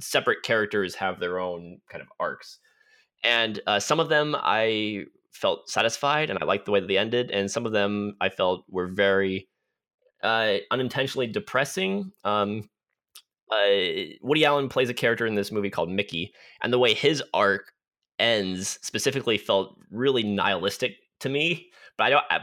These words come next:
but I don't know if that's just kind of, like, my, my old school Catholic sensibilities coming in, 'cause his deals with, you know, religion and all that kind of stuff. And I'm kind of like, "Well, that's kind of a depressing outlook on life." Uh, but I don't know. That, that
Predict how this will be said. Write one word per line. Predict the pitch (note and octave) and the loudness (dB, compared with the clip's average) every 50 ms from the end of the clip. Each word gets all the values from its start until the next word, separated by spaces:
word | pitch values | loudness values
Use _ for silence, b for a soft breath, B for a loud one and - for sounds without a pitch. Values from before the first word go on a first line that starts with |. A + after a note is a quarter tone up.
| - - | -4 -4
but | - - C3 | -2 0 2
I | D2+ B2 | 2 4
don't | B2+ D#3 E3+ | 4 4 4
know | D#3+ D3+ D3 | 4 2 2
if | - | 2
that's | C3 B2 B2 | 2 0 0
just | - - C3 A#2 - - | 0 -2 -2 -2 -2 0
kind | - - A#2+ A#2 | 0 0 2 2
of, | A2+ G#2 G2 | 0 2 2
like, | G2 G2+ G2 - | 2 2 0 0
my, | G#2 G#2+ G2+ G2 F#2+ F#2+ F#2+ - | 0 0 2 2 2 0 -2 -2
my | - G2+ E2 | -2 -2 0
old | D#2+ G2+ A2+ A2 | 2 2 0 0
school | - - - B2 A2 G#2+ | -2 -2 -2 0 0 0
Catholic | G#2 - G#2+ G#2 - B2 A#2+ | 0 -2 -4 -2 -2 -4 -2
sensibilities | - A2 G#2 - A2 G2 A2 A2 A#2 A2 A2 G#2 G#2 - | -2 -2 -4 -2 -2 0 2 2 2 2 0 -2 -2 -2
coming | - - A2+ G#2 G#2 G2+ | -2 -2 0 0 0 0
in, | G#2 G2+ G2 G2+ | 0 0 0 -2
'cause | G#2+ G#2 A2+ | -4 -4 -2
his | B2+ A#2+ A2 | -2 -2 0
deals | G2+ A#2 G#2+ G2+ G#2 G2+ | 0 0 0 0 0 0
with, | G#2 G#2+ G#2 A2 A2+ | 0 0 0 0 -4
you | - G#2 | -6 -4
know, | G2 F#2+ | -2 -2
religion | F2+ F#2 F#2+ G2+ A2+ A#2 A2 G#2 A2+ G#2 | -2 -2 0 0 0 0 0 0 -2 -2
and | G#2 G#2 G2 | -2 0 0
all | F#2 G2 | 0 0
that | F2+ F#2 - | 0 -2 -2
kind | - F#2+ | -4 -4
of | F#2 F#2 | -4 -4
stuff. | - - F#2 F2 F#2 F#2+ - | -2 -2 -2 -2 -2 -2 -4
And | - G2+ | -2 -2
I'm | G#2+ G#2+ | -2 -2
kind | G#2 F#2+ | -2 -2
of | F#2+ | -2
like, | F#2 E2 F#2+ - | -2 -4 -4 -2
"Well, | B2 E3+ | -2 -2
that's | A#3 - | -2 -2
kind | - - F#2 | -2 -4 -4
of | F#2+ | -4
a | |
depressing | E2+ F2 - - - A2+ A2 - - G#2 G2 F#2+ G2 F#2+ - _ - | -4 -6 -6 -4 -2 0 0 0 0 -2 -2 -4 -4 -10 -12 _ -6
outlook | F2+ G2+ - - B2+ B2+ A#2 | -4 -4 -2 0 0 2 2
on | A2 A2+ G#2 | 2 2 4
life." | A2 B2+ C#3+ D#3+ D#3+ D3+ - - - - | 2 2 2 2 -2 -4 -6 -6 -2 0
Uh, | A#2 A#2 A2+ A2 A2+ A#2 B2+ - _ _ _ _ _ _ _ _ _ _ _ _ _ - | 2 2 2 2 0 -2 -4 -8 _ _ _ _ _ _ _ _ _ _ _ _ _ -4
but | A2 B2 A#2 A#2 A2+ - | 0 2 2 2 4 4
I | - | 4
don't | C3 C#3 C3+ | 4 4 4
know. | B2 A#2 G2+ | 4 4 4
That, | G2 A2 A#2 G#2+ G2+ - | 4 2 0 -2 -4 -4
that | A#2 | -6